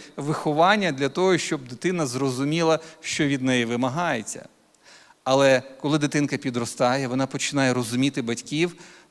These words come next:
то найкращий спосіб виховання —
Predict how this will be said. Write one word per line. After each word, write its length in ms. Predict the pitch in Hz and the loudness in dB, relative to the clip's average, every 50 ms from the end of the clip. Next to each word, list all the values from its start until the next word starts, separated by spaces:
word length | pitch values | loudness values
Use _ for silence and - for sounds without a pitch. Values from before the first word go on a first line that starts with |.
| _ - | _ 2
то 320 | - 170 165 156 143 - - | 6 8 8 10 8 6 4
найкращий 760 | 127 135 147 160 151 - - 208 233 254 247 - - - 160 | 2 2 2 2 0 0 0 2 2 2 2 0 0 -2 -2
спосіб 480 | 143 - - - 190 196 - - 170 120 110 | -4 -4 -4 0 0 0 0 0 -4 -4 -2
виховання — 760 | 127 143 139 - - 151 139 139 151 151 156 160 160 160 170 | -2 -2 -2 -2 -2 0 4 4 4 4 4 2 -2 -4 -6